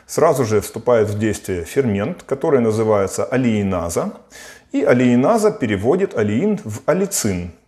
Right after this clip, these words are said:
Алицин — это уже вещество, которое мы все превосходно знаем, мы чувствуем его запах и мы чувствуем его вкус.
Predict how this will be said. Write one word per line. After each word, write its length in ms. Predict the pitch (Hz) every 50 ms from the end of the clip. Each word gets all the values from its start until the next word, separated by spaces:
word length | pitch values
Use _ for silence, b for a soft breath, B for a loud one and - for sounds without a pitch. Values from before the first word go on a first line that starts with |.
| _
Алицин — 500 | - 95 92 113 123 - - 277 320 285 214
это 200 | - 208 - 196
уже 220 | 165 139 147 156
вещество, 720 | 135 123 120 - - - - - 156 185 233 247 247 247 B B B B B B B B
которое 340 | - 131 - 151 156 160 123
мы 280 | 117 143 170 151 123
все 300 | 139 - - - 139 135
превосходно 580 | 135 - 110 104 104 - - - 101 95 101 107
знаем, 460 | 104 135 175 208 233 226 220 208 160 - -
мы 300 | - 127 123 117 107 92
чувствуем 540 | 82 - - 113 - - - 107 101 92 95
его 440 | 98 101 95 98 92 87 - - - -
запах 540 | 110 110 151 311 - - 185 - - - B B B B B -
и 80 | 170
мы 160 | 202 180 123 -
чувствуем 640 | - - 151 156 - - 143 139 139 139 135 135 -
его 320 | 110 104 101 127 143 143
вкус. 560 | - - - - - 98 87 - - - -